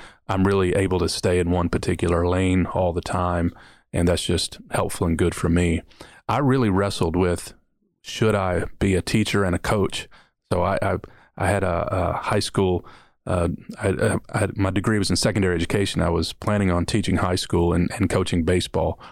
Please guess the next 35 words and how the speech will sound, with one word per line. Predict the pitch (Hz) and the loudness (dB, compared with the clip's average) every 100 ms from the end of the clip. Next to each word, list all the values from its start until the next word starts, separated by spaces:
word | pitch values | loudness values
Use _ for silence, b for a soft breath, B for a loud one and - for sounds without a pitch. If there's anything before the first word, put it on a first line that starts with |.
| B B B | B B B
and | 95 | 0
was | 92 | 2
actually | 98 95 - - | 0 0 -2 -2
offered | 101 92 85 | 0 -2 -2
a | 82 | -2
job | 107 113 98 90 | 0 0 0 -2
at | 92 | -2
a | 95 | -2
high | 107 107 | -2 -4
school | - 87 87 101 - | -2 0 0 0 -4
and, | 104 98 98 - | -2 0 0 -2
uh, | 95 95 | -2 0
to | - | 0
be | 95 | 0
the | 85 | 0
baseball | 95 87 - 73 | 0 0 -2 -4
coach. | 76 76 - - b b b - | 0 -2 -2 -14 b b b -8
And | 92 92 | 0 2
at | 98 | 2
that | 95 - | 0 0
time, | - 131 107 90 | 0 0 0 0
my | 85 | 0
dad, | 82 117 101 85 | 0 0 0 0
who | 101 92 | 0 2
is | 87 80 | 0 0
a | 85 | 0
retired | 85 - 95 95 78 | 0 0 0 0 -2
factory | - 113 - 95 | -2 -2 0 0
worker | 85 87 - 87 - B B B B - | 2 0 0 -2 -2 B B B B -2
who, | 95 92 90 | 0 2 2
uh, | 82 82 - - | 2 0 -2 0
never | 101 101 | 2 2
graduated | 90 95 98 92 87 80 | 0 0 0 0 0 0
high | 101 110 | 0 -2
school, | - - - - | -2 -2 -2 -4